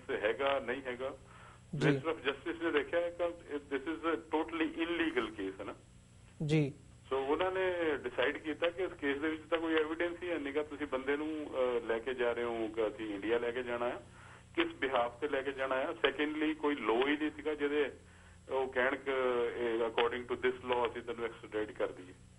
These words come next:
Speaker 2: ਜੀ।
Speaker 1: ਸੋ, ਅਹ, ਉਸ ਤੋਂ ਬਾਅਦ ਜਿਹੜੀ ਸਿੱਖ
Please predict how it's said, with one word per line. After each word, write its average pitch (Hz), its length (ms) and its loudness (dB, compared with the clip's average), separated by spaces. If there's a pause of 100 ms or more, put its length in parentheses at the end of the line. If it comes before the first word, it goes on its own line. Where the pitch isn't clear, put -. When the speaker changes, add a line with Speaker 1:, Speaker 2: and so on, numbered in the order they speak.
(120)
Speaker 2:
ਜੀ। 143 240 2 (400)
Speaker 1:
ਸੋ, 123 80 0
ਅਹ, 110 1000 0
ਉਸ 120 80 -4
ਤੋਂ 143 120 -4
ਬਾਅਦ 147 320 4
ਜਿਹੜੀ 147 240 -2
ਸਿੱਖ - 180 0